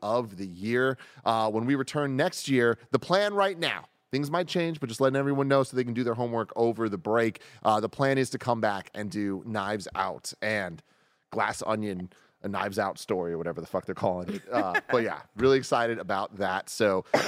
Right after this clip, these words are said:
Speaker 1: <coughs> do the homework, watch the movies. Uh, it's coming to Netflix. The second movie's coming to Netflix, uh, December twenty-third,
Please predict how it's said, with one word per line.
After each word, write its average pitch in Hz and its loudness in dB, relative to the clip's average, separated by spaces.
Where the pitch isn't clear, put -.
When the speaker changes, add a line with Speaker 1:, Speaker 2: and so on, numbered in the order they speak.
Speaker 1:
<coughs> - -2
do 151 8
the 151 8
homework, 143 2
watch 139 4
the 139 -2
movies. 131 0
Uh, 113 4
it's 110 -4
coming 143 0
to 131 2
Netflix. 110 -4
The - -10
second 127 2
movie's 95 -4
coming 90 -6
to 87 -8
Netflix, 82 -8
uh, 85 -2
December 123 -8
twenty-third, - -6